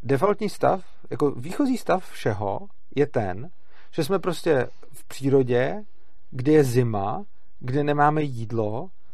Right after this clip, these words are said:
kde prostě jsou nemoci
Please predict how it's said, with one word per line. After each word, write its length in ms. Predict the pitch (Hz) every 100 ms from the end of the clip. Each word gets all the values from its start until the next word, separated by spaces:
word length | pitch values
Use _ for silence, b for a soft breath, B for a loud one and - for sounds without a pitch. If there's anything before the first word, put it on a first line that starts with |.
| - -
kde 580 | 123 135 139 139 135 - - - - -
prostě 640 | - 127 - 151 139 135 - -
jsou 200 | - 151
nemoci 680 | 135 123 123 - 110 107